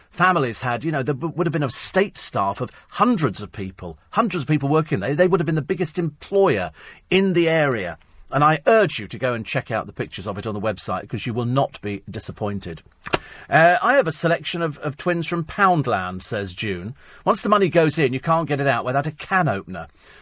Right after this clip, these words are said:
One is for just five p pieces, and as a member of the Royal British Legion Women's Section,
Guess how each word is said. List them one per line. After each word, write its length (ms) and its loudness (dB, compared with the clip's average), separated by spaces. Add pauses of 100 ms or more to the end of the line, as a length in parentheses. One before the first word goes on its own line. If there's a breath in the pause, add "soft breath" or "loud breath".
One 140 4
is 120 0
for 80 -4
just 200 -2
five 280 -2
p 180 -4
pieces, 560 -8
and 100 -6
as 60 -8
a 60 -2
member 260 -2
of 60 -8
the 100 -4
Royal 240 0
British 320 -6
Legion 400 -4
Women's 380 0
Section, 560 -4